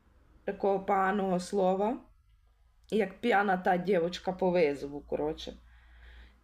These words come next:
в якої там все порости. <laughs> Все, не хочу більше з тим бавитися, коротше, якась це херня.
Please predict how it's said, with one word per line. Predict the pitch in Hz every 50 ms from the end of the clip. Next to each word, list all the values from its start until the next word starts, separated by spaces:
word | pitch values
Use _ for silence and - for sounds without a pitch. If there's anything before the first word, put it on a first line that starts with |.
| _ _
в | 160 165
якої | 175 175 - 175 165 160 165
там | 160 160 165 147 147 - - -
все | - - 170 160
порости. | - - 165 165 165 165 - - - 151 202 214 202 - - - - 202 - -
<laughs> | 247 - - - 294 285 - - 415 - - - 415 415 - - - 415 - - _ _ _ _ 571 523 - - - 587 - - - 622 - - _ _ _ _ _ _ _ _ _ _ _ _ _ _ _ - 466 605 679 679 - - - 466 403 403 381 359 302 254 254 -
Все, | - - 320 294 254 247
не | 233 262
хочу | - - 330 311 - 277
більше | 226 214 247 208 226 247
з | 220
тим | - - 233 226 220 202 185 - - - - - - - - -
бавитися, | 208 - 214 220 226 240 240 - 226 220 196 214 214
коротше, | - 220 220 233 196 180 - - 175
якась | 160 160 - 240 233 - - -
це | - 247 220 185 - - - - -
херня. | 247 262 247 240 233 233 226 175 170 -